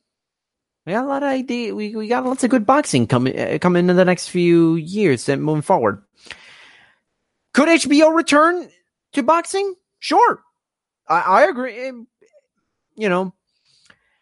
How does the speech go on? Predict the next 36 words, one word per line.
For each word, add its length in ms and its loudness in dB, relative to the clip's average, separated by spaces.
there's 560 4
always 500 0
going 260 0
to 140 -10
be 580 -12
a 120 6
room 600 2
for 200 -2
H 280 -4
B 260 -2
O, 500 0
whether 280 -2
it 80 -2
be 140 -6
for 180 -6
nostalgia 680 -2
or 200 -2
whether 580 -4
they 160 -2
generally 480 -4
come 240 -6
back. 420 -10
But 300 -2
hey, 260 -8
maybe 560 -6
we 80 -4
could 120 -4
see 200 -8
H 180 -4
B 160 -2
O 60 0
th-, 220 -4
return 400 -4
down 180 2
the 80 -8
line. 380 -6